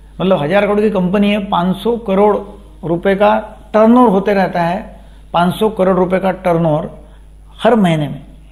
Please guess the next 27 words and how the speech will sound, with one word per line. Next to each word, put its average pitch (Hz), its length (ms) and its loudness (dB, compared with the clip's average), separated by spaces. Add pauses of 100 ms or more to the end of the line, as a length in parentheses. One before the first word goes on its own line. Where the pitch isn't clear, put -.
(380)
इतना 214 280 0
बड़ा 202 160 2
अभी 190 140 0
उनका 175 240 -4
काम 156 220 -4
होने 131 160 -6
वाला 127 180 -10
है। - 140 -20 (500)
तो 220 60 -4
ऐसा 220 180 -2
क्या 208 120 0
हो 160 120 0
गया? 147 140 -6 (520)
बोले, 202 120 2
"हम 220 120 4
बचपन 208 460 -2
से, - 260 -6 (640)
बचपन 180 500 -2
से 185 260 -8 (840)
हम 220 480 -2
शाम 196 380 -2
का 202 140 -2
खाना 180 340 -6
साथ 170 320 -6
में 147 100 -6
खाते 135 280 -10
थे, 131 100 -14